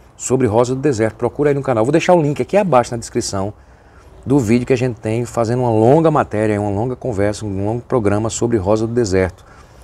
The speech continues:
Fiz, inclusive, com a minha companheira, tá certo? Aqui o boldo, ó.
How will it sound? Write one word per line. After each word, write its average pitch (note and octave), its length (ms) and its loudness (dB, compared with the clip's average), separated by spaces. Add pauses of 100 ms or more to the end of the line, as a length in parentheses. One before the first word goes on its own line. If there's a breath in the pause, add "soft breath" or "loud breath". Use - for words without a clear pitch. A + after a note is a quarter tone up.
(300 loud breath)
Fiz, G2 260 -4
inclusive, G#2 420 -2
com - 80 -6
a A2 40 0
minha G#2+ 180 -2
companheira, G2+ 600 -2 (220)
tá D#2 100 -8
certo? - 340 0 (320 loud breath)
Aqui A2+ 260 4
o C3+ 60 6
boldo, C3+ 380 6
ó. C#2+ 100 -2